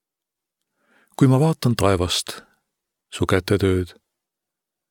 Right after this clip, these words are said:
sinu seatud kuud ja tähti, siis mis on inimene, et sa teda märkad? Inimlaps,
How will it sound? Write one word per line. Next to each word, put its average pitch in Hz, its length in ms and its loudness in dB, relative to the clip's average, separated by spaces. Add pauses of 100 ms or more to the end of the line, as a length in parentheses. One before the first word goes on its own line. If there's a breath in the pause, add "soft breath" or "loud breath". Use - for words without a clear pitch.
(260)
sinu 127 220 0
seatud 101 540 -2
kuud 107 440 -2
ja 87 120 -2 (220)
tähti, - 500 -4 (1300)
siis - 280 -4
mis 180 280 0
on 151 160 2
inimene, 87 480 0 (1080)
et 113 100 -2
sa - 100 -4
teda 110 180 -2
märkad? - 500 -6 (1120)
Inimlaps, 104 600 -2